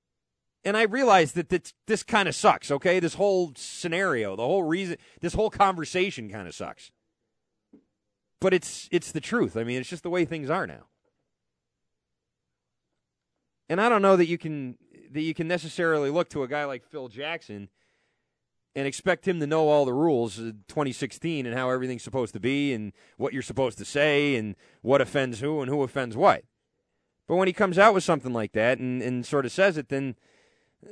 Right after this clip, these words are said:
you know, you can't just marginalize, you can't just tell people, "Hey, you're not allowed to be offended by this because I don't think it's offensive." That's not how it works.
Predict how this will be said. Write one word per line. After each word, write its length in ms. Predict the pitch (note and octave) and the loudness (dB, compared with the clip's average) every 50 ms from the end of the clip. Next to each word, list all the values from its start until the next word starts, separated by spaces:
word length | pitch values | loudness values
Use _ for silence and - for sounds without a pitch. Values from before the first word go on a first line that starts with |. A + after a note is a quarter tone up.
| A2 B2 B2+ B2 A#2 - - | -14 -14 -14 -16 -18 -14 -8
you 140 | - D#3+ | -4 -2
know, 260 | E3 E3 E3+ F3 F3+ F3 | 0 2 2 2 0 0
you 200 | - D3 D#3 D#3+ | -2 -4 -6 -4
can't 240 | - G3+ G#3 G#3+ | -2 -2 -2 0
just 180 | - G#3+ D#3 A#2 | -2 -4 -4 -2
marginalize, 560 | C3 C3+ D#3 F3+ F#3+ D#3 D#3+ D3+ C#3+ C#3 C#3 | 0 2 2 2 2 0 -2 -2 0 0 -2
you 60 | C#3+ | -2
can't 200 | C3+ F#3 F#3+ G3 | -2 -2 -4 -2
just 140 | F3 F3+ D3 | -4 -6 -2
tell 200 | - E3+ F3 F#3 | 0 2 2 2
people, 260 | - E3+ D#3 C3+ C#3+ | 0 -2 -4 -2 0
"Hey, 140 | D3 D#3+ D#3+ | 2 2 2
you're 80 | D3 D3+ | 0 0
not 180 | D#3+ D#3+ D#3 | 0 0 2
allowed 220 | D3+ D3+ D3 C#3+ C3+ | 4 4 4 4 2
to 40 | B2+ | 2
be 120 | C3+ C3 | 0 -2
offended 320 | A2+ - C#3+ D3 D3+ C3 | 0 0 -2 -4 -2 -2
by 160 | A2 A#2 A2 G#2+ | 0 0 0 0
this 140 | A2 G#2+ | -2 -4
because 240 | - - A2 A#2 G#2+ - | -6 -10 -10 -10 -8 0
I 120 | - C3+ D3 | 0 2 2
don't 120 | C#3 A#2+ | 2 0
think 160 | A2 A#2+ A2 | -2 -4 -6
it's 120 | A2+ F2+ G2+ | -6 -8 -6
offensive." 440 | F#2 C3 C3+ C3 - - - - _ _ _ _ _ _ _ _ _ _ _ _ _ | -4 -4 -4 -4 -4 -10 -16 -20 _ _ _ _ _ _ _ _ _ _ _ _ _
That's 160 | F#2 G#2+ - | -12 -10 -6
not 160 | D3 D3 C#3+ | -4 -2 -2
how 200 | C#3+ C#3 C3 A#2 | 0 0 0 0
it 40 | G#2 | 2
works. 380 | A2+ C3+ A#2+ - - - - | 2 0 0 -2 -4 -12 -20